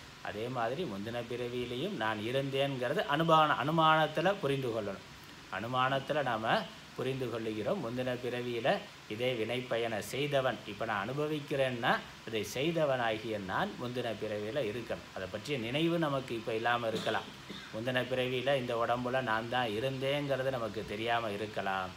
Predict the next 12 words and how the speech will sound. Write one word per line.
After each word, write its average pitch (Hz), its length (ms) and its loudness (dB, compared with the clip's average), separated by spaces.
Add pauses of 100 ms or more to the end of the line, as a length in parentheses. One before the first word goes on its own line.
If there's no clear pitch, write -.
(400)
ஆனா, 101 240 0
அது - 600 -4
தெரியாம 107 340 -2
இருக்கிறது 101 340 -6
தான் 117 120 -4
நல்லது. 90 320 -4 (1120)
அதனால, 131 260 -2
நமக்கு 117 420 -6 (160)
இந்த 120 140 -4
பிறவியில 131 640 0
இருக்கக்கூடிய 127 380 -4
பல 117 280 0